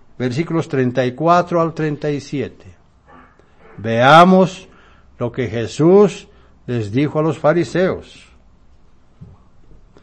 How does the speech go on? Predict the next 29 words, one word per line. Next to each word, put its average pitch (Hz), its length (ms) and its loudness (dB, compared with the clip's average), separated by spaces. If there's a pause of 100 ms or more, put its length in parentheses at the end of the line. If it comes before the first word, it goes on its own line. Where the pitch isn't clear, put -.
(440)
No 240 140 4
había, 269 420 8
pues, - 540 2 (540)
mejor 160 420 4
dicho, - 260 -2
había 208 280 4
mucha 339 460 8
razón 180 560 4 (420)
para 175 200 2
que 185 80 0
los 180 160 2
fariseos 180 480 4
estuvieran 180 540 4
en 156 100 2
medio 185 300 4
de 165 100 0
Jesucristo, 175 540 -2
porque 160 300 0
de 196 80 6
ahí 240 100 6
Jesús 208 440 0 (140)
sacó 208 600 -4 (720)
muchos 294 440 6
principios 208 640 4
espirituales 190 720 2
que 160 120 4
ahora 185 280 10
nos 214 200 4
sirven, 156 440 -2